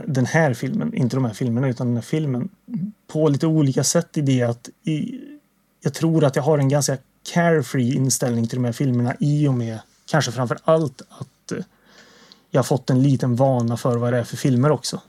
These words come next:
Och med en slags genrevana gör också att man vet hur man ska gå in och se de här filmerna.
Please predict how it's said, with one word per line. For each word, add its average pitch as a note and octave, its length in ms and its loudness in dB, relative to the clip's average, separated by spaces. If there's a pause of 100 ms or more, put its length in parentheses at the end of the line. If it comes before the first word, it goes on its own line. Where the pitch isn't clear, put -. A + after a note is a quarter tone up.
(640)
Och D3 180 0
med C#3+ 640 4
en C3 260 2 (500)
slags - 300 2
genrevana C3+ 880 4
gör A#2+ 480 0 (140)
också - 240 -2
att A#2 80 -2
man B2 180 0
vet A#2+ 400 0 (160)
hur C3+ 180 0
man B2+ 160 2
ska C3+ 120 -4
gå B2+ 200 -2
in D#3 340 0
och - 180 -6
se - 440 2 (100)
de - 180 -4
här A#2 80 -2
filmerna. - 400 -6